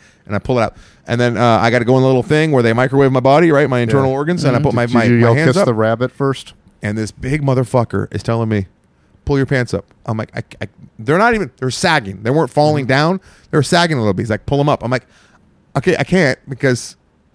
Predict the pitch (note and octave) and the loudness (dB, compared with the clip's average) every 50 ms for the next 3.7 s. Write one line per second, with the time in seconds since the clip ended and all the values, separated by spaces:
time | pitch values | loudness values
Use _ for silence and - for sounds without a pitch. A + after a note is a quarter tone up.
0 | _ - B2 A#2+ - _ _ - B2 A#2 G2+ - - A#2+ C3 C#3 D3+ D3+ C#3 B2+ | _ -8 -8 -8 -10 _ _ -12 -12 -10 -8 -6 -2 0 0 2 2 2 2 2
1 | A#2 G#2 G3 G#3+ F3 - - - _ _ _ _ _ _ A#2+ B2 B2+ - - - | 2 2 2 2 2 0 -4 -12 _ _ _ _ _ _ -4 -4 -2 -2 -2 0
2 | E3 D#3+ C#3 B2+ A#2 - C3+ D#3+ F3 D#3 - - - - - - - - _ _ | 0 0 -2 -4 -8 -6 -6 -4 -4 -4 -6 -10 -16 -20 -18 -18 -20 -20 _ _
3 | _ - A#2+ A#2+ - - F3 G#3 A3+ G#3 D#3+ C#3 E3 F3+ | _ -16 -16 -12 -10 -8 -8 -6 -6 -4 -4 -4 -4 -4